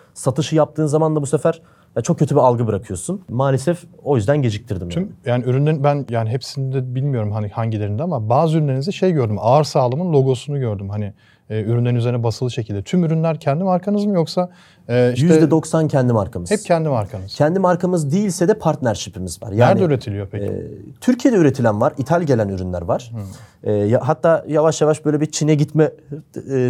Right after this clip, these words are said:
Speaker 1: niyetim de var, üretim yapabilmek. Yani bizim alanda çünkü, e, bir mobilya olsa Türkiye'de çok güzel mobilyacılar var. Ama yani çok sınırlı bir pazara hitap ettiğin için, yani şimdi tişört deyip geçmemek lazım.
Speaker 2: Evet.
Speaker 1: Sporda giydiğin tişört başka bir şey.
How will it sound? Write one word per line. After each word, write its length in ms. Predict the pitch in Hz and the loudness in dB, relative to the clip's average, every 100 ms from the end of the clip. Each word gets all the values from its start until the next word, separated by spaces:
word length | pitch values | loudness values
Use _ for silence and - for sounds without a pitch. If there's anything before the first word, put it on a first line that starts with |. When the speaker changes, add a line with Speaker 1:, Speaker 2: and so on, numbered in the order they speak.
| 131 | 4
Speaker 1:
niyetim 400 | 139 139 156 127 | 4 4 2 2
de 100 | 87 | 2
var, 260 | 143 - - | -2 -6 -6
üretim 340 | 110 101 104 | -4 -2 -2
yapabilmek. 420 | 98 98 90 92 107 | -4 -4 -6 -4 -4
Yani 120 | 101 | 0
bizim 200 | 131 131 | 2 2
alanda 320 | 117 123 127 | 2 2 0
çünkü, 320 | - - 143 - | -4 -4 -4 -2
e, 140 | 90 131 | 0 4
bir 60 | |
mobilya 380 | 170 175 208 175 | 6 6 6 6
olsa 280 | 120 - 180 | 4 0 -2
Türkiye'de 360 | 165 131 156 | -2 -2 -2
çok 180 | 151 151 | 0 -4
güzel 180 | 113 120 | 0 2
mobilyacılar 500 | 117 104 104 98 98 | 2 0 -2 -2 -4
var. 200 | 87 - - | -4 -10 -2
Ama 240 | 160 175 147 | 0 0 2
yani 240 | 120 117 | 0 0
çok 220 | - 170 - | -6 -8 -6
sınırlı 380 | 127 143 156 | -4 -2 0
bir 80 | 196 | -2
pazara 400 | - 139 123 139 | -2 -2 2 2
hitap 360 | 117 - 139 139 | 2 2 2 0
ettiğin 320 | 139 208 226 | -2 0 0
için, 340 | 131 110 85 - - | 0 -2 -6 -12 -2
yani 140 | 117 | -2
şimdi 180 | 113 151 - _ | 0 -2 -4 _
tişört 360 | 143 151 175 175 | -2 0 0 0
deyip 160 | 170 | 0
geçmemek 480 | 147 135 117 90 - | 2 0 0 -2 -4
lazım. 280 | 87 85 - 120 | -10 -10 -12 -6
Speaker 2:
Evet. 200 | 107 98 - - | -6 -6 -14 -18
Speaker 1:
Sporda 460 | - 113 139 139 196 | -10 -2 4 4 4
giydiğin 340 | 151 139 135 | 2 0 -2
tişört 300 | 131 - 135 | -2 -2 0
başka 300 | 123 110 - | 0 0 -2
bir 60 | 92 | -6
şey. 180 | - | -8